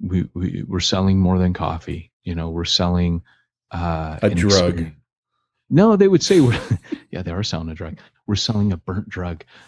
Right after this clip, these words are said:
Speaker 1: Um, but we're, we're selling an experience." You know, they would say, um, you know, "We're creating a third, third place atmosphere," you know.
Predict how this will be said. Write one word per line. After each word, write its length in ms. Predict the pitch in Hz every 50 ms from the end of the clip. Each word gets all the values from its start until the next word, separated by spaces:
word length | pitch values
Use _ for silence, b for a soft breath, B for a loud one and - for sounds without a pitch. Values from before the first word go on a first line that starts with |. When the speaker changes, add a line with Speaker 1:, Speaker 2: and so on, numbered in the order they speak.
| b -
Speaker 1:
Um, 260 | 107 98 95 101 - -
but 120 | 131 127
we're, 200 | 135 139 151 - -
we're 180 | 120 117 117
selling 420 | 110 - - 131 123 127 131 123 117
an 80 | 107
experience." 800 | 101 92 - - - - - 101 92 90 82 82 80 90 - -
You 80 | - 90
know, 160 | 87 92 92
they 120 | 95 98 98
would 160 | 101 98 -
say, 480 | - 113 101 95 92 90 87 85 78
um, 500 | - 90 90 85 85 85 85 82 82 71 -
you 100 | 104 95
know, 100 | 90 85
"We're 140 | 85 87 87
creating 580 | - - - 110 104 104 110 107 107 104 110 95
a 60 | 92
third, 440 | - _ - 101 101 98 95 - - - 233 175 - _
third 220 | - 113 110 101 92
place 280 | - 107 104 95 - -
atmosphere," 680 | 92 95 - - 92 87 - - - 87 82 85 87
you 180 | 87 92 95
know. 240 | 98 92 90 92 92